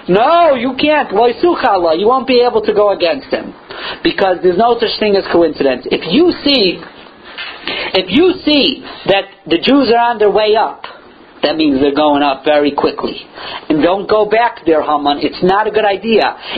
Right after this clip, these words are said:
In fact, they told him, "Take down that tree, that eitz. Go take it down very quickly. It's not a good idea that you made a eitz to hang Mordechai if you're on the way down and he's on the way up."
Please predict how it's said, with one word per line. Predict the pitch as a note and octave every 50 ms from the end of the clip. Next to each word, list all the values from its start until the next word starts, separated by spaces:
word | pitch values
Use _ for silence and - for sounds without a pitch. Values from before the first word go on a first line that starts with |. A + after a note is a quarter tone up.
| - G3
In | G3 F#3 -
fact, | - A3 A#3 B3 A#3+ - -
they | G#3+ G#3
told | - A3 G#3+ G#3+ G#3 A3+
him, | G#3+ G#3+ - - - -
"Take | - - G#3 G#3 G#3 -
down | - G#3 G3 G3 G3 F3+
that | F3+ G3 F#3+ F3+ - - -
tree, | G#3 F#3+ F#3+ D3 B2+ A#2+ G#2+
that | B2+ D3 D3 - - F3+
eitz. | E3+ C#3+ - - - - - - - - -
Go | D#3 D#3+ E3+
take | - G#3 G#3 G3 F#3+
it | F3+ F3
down | F3 E3+ E3 E3 D3
very | D#3 E3+ G3 A3 A#3 A3+
quickly. | - - D4 C#4 - G#3+ F#3 F3 E3+ E3+ - - - -
It's | - - - -
not | F#3+ F#3+ G#3+ A#3
a | A#3+
good | A#3 B3 B3
idea | B3 A#3+ A3+ A3+ A#3 G#3+ F#3 F3 D#3+
that | D#3 D#3 C#3+ - F#3+
you | G#3 A3
made | G#3 G#3+ A3 A3 G#3+
a | G#3 -
eitz | - - - G#3+ G3+ E3+ E3+ - -
to | - F#3
hang | D#3+ F3+ F#3+ G3 F#3+ F#3+
Mordechai | G3 G3 G3 G3 - F#3 D3+ D3 D3+ D#3 D3+ - - - -
if | - F3+ - E3+
you're | F3 A3 A3+ G#3+ F#3+
on | F#3 F#3
the | F#3 F3+
way | F3 F3+ E3+ E3+ D#3
down | E3+ E3 E3 D#3 D3+ D3+ -
and | D3 D3+
he's | F3 F#3+ E3+ E3
on | E3+ E3+ E3
the | D#3+
way | D#3+ D#3+ D#3+ D#3 D3
up." | - - - -